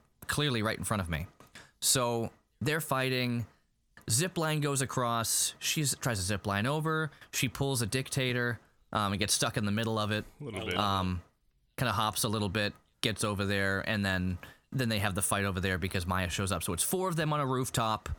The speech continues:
Speaker 1: fighting. Um, at one point, she falls off the roof, uh, and, but somebody attached, like, a zip line or, like, a, some kind of cable so she didn't fall,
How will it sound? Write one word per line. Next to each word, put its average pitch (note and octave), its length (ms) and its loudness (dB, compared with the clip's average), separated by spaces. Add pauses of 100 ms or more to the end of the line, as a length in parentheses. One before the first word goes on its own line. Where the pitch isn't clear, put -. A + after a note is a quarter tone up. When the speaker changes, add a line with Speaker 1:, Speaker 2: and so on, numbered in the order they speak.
(120)
Speaker 1:
fighting. E2+ 540 0 (640)
Um, A2 420 0 (800)
at A#2 140 0
one C#3+ 200 0
point, C3+ 360 0 (300)
she - 280 2
falls G2 340 0
off C3+ 300 -2
the D3+ 100 0
roof, C#3 580 -2 (500)
uh, F#2 600 2
and, G2+ 380 2
but G2+ 160 0 (140)
somebody B2 420 2
attached, G#2 420 0
like, G#2 140 0
a G2 100 2
zip F#2 280 0
line G2 400 2
or, A#2 120 0
like, G#2 200 -2
a, F2+ 200 2
some C3+ 160 -2
kind A#2 140 0
of F2+ 120 -2 (120)
cable F#2 440 0 (340)
so - 140 0
she G#2+ 140 2
didn't F#2 180 2
fall, E2+ 360 -2